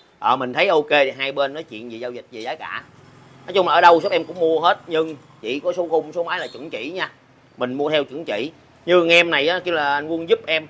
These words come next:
nó ok. Nhưng mà khi mà anh bán là anh quay rõ ràng nha.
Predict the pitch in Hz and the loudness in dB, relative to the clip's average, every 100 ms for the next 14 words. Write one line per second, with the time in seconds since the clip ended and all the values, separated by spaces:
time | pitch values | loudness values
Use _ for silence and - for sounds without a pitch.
0 | - _ _ 156 151 135 135 135 131 - | -18 _ _ -12 -4 -2 0 -2 -2 -10
1 | _ 147 160 135 - 180 190 170 131 123 | _ -6 -4 -4 2 4 4 0 -4 -6
2 | 123 117 - _ _ _ 143 160 143 160 | -6 -8 -14 _ _ _ -6 -2 0 0
3 | 214 131 135 143 135 147 139 123 131 | -2 -8 -6 -6 -4 -6 -8 -10 -12